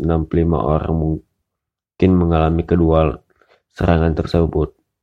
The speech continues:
Namun Yamaguchi adalah satu-satunya orang yang secara resmi diakui oleh pemerintah Jepang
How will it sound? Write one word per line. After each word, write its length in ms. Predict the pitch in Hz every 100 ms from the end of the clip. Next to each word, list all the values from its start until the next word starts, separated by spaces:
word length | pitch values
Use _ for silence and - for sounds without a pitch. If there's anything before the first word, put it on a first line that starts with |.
| -
Namun 320 | 87 85 90
Yamaguchi 880 | 87 85 80 80 80 - 87 87 98 _ _ _ _ _ _ -
adalah 320 | 87 87 87
satu-satunya 640 | 90 - 92 85 85 -
orang 400 | 78 90 98 92
yang 20 | 95
secara 480 | 85 82 78 80 78
resmi 320 | 76 85 85 71
diakui 400 | - - 82 - -
oleh 320 | 80 90 -
pemerintah 560 | 82 82 80 - 80
Jepang 400 | - 82 - 69